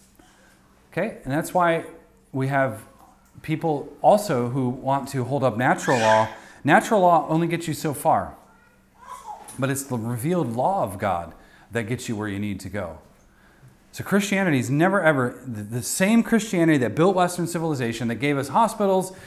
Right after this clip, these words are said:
that gave us, um, all these things that we enjoy today,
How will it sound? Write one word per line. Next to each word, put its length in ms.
that 120
gave 280
us, 300
um, 320
all 200
these 220
things 280
that 60
we 180
enjoy 380
today, 540